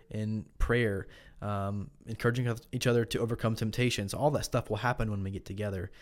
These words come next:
Uh, but I, I don't even know where I'm going with this, but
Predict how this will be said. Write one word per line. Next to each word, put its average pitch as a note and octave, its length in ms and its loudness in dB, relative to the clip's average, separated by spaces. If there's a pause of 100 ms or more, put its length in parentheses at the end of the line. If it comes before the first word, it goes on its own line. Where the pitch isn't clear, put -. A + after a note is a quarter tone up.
(500)
Uh, F#2+ 360 -4 (840)
but B2 140 0
I, A#2 100 -2
I C3 60 2
don't D#3+ 120 8
even E3 80 6
know C3+ 100 6
where B2+ 140 6
I'm G#2+ 120 0
going B2 240 2
with G2 140 -2
this, - 380 -4 (100)
but G#2 440 0